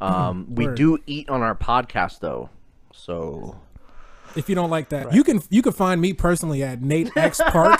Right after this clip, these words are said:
Speaker 3: <laughs>
Speaker 1: <laughs> You can find me personally at Nate X Park. We haven't,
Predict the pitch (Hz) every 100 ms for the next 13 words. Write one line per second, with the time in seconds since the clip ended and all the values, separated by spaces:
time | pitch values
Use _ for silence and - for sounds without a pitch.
0 | - 294 302 - 196 226 - - - 185
1 | - - 165 262 190 220 202 202 196 190
2 | 185 190 185 165 170 180 170 190 180 165
3 | 185 180 170 160